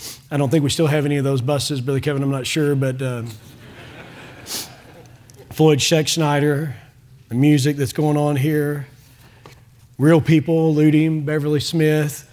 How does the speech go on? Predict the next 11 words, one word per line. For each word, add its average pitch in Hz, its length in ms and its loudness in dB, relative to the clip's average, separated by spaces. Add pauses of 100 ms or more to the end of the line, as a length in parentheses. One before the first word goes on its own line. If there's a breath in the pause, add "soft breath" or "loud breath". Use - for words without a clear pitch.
(3000 soft breath)
youth 165 360 4
ministry, 151 800 2 (1400 soft breath)
uh, 135 260 2
college 160 440 4
and 135 80 -2
career, 151 680 4
Harvester's 180 640 0
class 175 380 2
had 135 140 -2
just 151 260 0
started, 156 540 -2